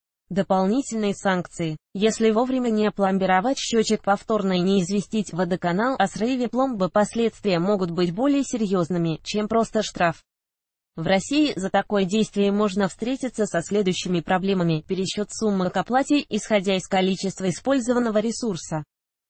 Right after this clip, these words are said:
Особенно тяжело приходится собственникам ИП, которые срывают пломбу и устанавливают антимагнитный прибор для экономии. Судебное разбирательство. Взыскание суммы задолженности из заработной платы.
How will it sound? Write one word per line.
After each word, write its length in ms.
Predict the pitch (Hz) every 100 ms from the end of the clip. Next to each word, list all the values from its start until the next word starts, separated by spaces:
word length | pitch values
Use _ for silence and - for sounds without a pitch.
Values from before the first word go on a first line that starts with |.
| _ _ -
Особенно 520 | 208 - 233 220 214
тяжело 520 | 214 214 226 285 311
приходится 600 | 202 185 294 285 285 254
собственникам 680 | 226 254 - 214 202 196 202
ИП, 260 | 190 165 151
которые 380 | 170 196 185 180
срывают 460 | 202 196 262 269
пломбу 360 | 240 269 247 196
и 100 | 190
устанавливают 800 | 190 - 175 180 226 254 226 202
антимагнитный 800 | 208 196 190 180 170 254 277 226
прибор 400 | - 202 214 285
для 160 | 214 196
экономии. 640 | 196 - 190 185 175 160 - _ _ _ _ _ _ -
Судебное 600 | - 208 196 175 175 156
разбирательство. 880 | 175 156 156 139 - 143 - 151 147 _
Взыскание 680 | 175 180 175 - 254 277 247
суммы 360 | - 302 277 185
задолженности 760 | - 165 254 233 233 214 -
из 100 | 208
заработной 480 | 170 202 226 214 208
платы. 400 | 175 160 - 151